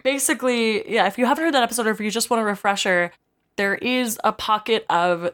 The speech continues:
theory that poltergeists are not caused by a, an independent spirit, but by, like, the turmoil of adolescence and, like, a child with some kind of psychic ability exhibiting essentially telekinesis or, like, putting out such strong energy that it has a physical impact on the,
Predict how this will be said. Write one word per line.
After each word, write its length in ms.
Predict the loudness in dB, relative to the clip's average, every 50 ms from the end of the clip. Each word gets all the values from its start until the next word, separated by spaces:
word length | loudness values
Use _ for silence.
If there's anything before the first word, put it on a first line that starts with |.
| -6 -6
theory 420 | -6 -4 -2 0 0 2 2 0 0
that 280 | 2 2 0 0 0
poltergeists 500 | -2 -4 -4 -2 0 0 0 0 0 -2
are 40 | -2
not 280 | 0 0 0 0 0 -2
caused 340 | -2 0 0 0 0 0 -2
by 100 | -2 -2
a, 100 | -2 -4 -6 -6
an 120 | -6 -4 -4
independent 400 | -4 -4 -4 -6 -6 -6 -6 -6
spirit, 440 | -4 -2 0 2 2 2 2 2 0
but 160 | -2 -2 0
by, 400 | 0 2 2 2 2 0 -2 -4 -8 _ _ _ _ _ _ -6
like, 140 | -4 -2
the 80 | -4 -2
turmoil 680 | 0 -2 -2 0 0 0 0 0 0 0 0 0 0 0
of 80 | 0
adolescence 880 | 0 0 0 0 0 0 0 0 0 0 0 -2 -2 -2 -2 -4 -4 -4 -6 _ _ _ _
and, 140 | -4 -2 0
like, 220 | 0 0 0 0 0
a 80 | 0 0
child 460 | 0 0 0 2 2 2 2 0 0
with 140 | -2 0 0
some 200 | 2 2 0 0
kind 220 | 0 0 0 0
of 100 | 0 0
psychic 440 | 0 2 2 2 2 0 -2 -2 -2
ability 760 | -4 -2 0 0 2 2 2 2 2 2 2 2 2 0 -2 -6 -10 _ _ _ _ _ _ -6
exhibiting 540 | -6 -6 -4 -2 0 0 2 2 0 0 0
essentially 460 | 0 0 0 0 -2 -2 -2 -2 -2
telekinesis 840 | 0 0 0 0 0 0 -2 -2 -2 -2 -2 0 0 0 0 0 0
or, 280 | 0 2 2 2 2 0
like, 300 | 0 -2 -4 -6 -10 _ _ _
putting 320 | -4 -2 0 0 2 2
out 240 | 2 2 0 0 0
such 220 | -2 -2 -2 0 0
strong 380 | -2 0 0 0 0 0 0 -2
energy 480 | -2 0 0 0 -2 -2 -4 -4 -4
that 120 | -2 -2 -2
it 120 | -2 -2
has 180 | -2 -2 -2 -2
a 60 | -4
physical 500 | -4 -2 -2 -2 -2 -2 -6 -6 -8 -8
impact 400 | -6 -6 -8 -6 -8 -8 -8 -8
on 140 | -8 -8 -6
the, 100 | -8